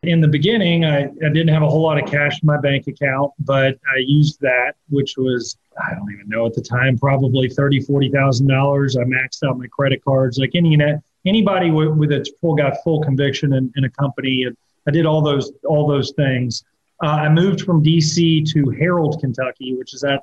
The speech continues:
outside of the big city of Pikeville, Kentucky. Uh, and I was, we were running the company out, out of the house.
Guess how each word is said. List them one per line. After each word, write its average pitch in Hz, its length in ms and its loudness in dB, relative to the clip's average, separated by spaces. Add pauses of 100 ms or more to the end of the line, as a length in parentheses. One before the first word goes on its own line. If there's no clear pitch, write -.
outside 143 300 -4
of 127 60 -6
the 123 60 -12
big 135 240 -6
city 135 340 -6
of 117 40 -10 (180)
Pikeville, 156 400 -4
Kentucky. 113 540 -10 (480)
Uh, 143 240 0
and 147 100 0
I 151 80 2
was, 139 200 -2
we 147 260 0
were 143 80 2
running 156 280 2
the - 120 -2
company 147 420 -2
out, 135 140 0 (100)
out 139 120 0
of 123 120 -4
the 120 160 -10
house. 135 440 -6